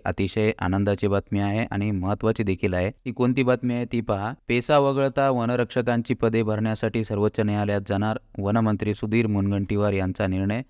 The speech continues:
राज्य व वन विकास संचालक मंडळाची बैठक. ही जी बातमी आहे मित्रांनो, स्वतः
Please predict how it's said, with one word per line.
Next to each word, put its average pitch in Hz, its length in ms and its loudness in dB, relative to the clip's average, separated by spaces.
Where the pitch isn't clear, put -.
राज्य 104 380 2
व 120 200 4
वन 110 220 2
विकास 104 240 -2
संचालक 113 480 0
मंडळाची 98 540 0
बैठक. 107 460 0
ही 131 100 2
जी 139 120 2
बातमी 131 420 2
आहे 131 160 2
मित्रांनो, 123 440 2
स्वतः 120 540 0